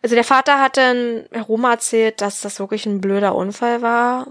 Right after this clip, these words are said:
und dies und das. Und man vermutete, aber zum einen, das habe ich jetzt tatsächlich hier nicht reingepackt, wunder dich nicht, das fällt mir jetzt gerade ein, das habe ich nur vergessen mit einzufügen, ähm,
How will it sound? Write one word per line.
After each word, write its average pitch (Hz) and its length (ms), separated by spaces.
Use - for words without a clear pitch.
und 202 220
dies 208 160
und 196 160
das. 196 340
Und 208 160
man 202 160
vermutete, 254 920
aber 220 340
zum 220 220
einen, 240 360
das - 300
habe 208 180
ich 220 100
jetzt 226 180
tatsächlich 208 480
hier 214 120
nicht 202 220
reingepackt, 214 600
wunder 208 300
dich 269 200
nicht, 277 240
das - 140
fällt 196 240
mir 226 60
jetzt 214 180
gerade 180 260
ein, 160 160
das 214 140
habe 190 140
ich 190 80
nur 190 80
vergessen 180 460
mit - 280
einzufügen, 285 800
ähm, 214 480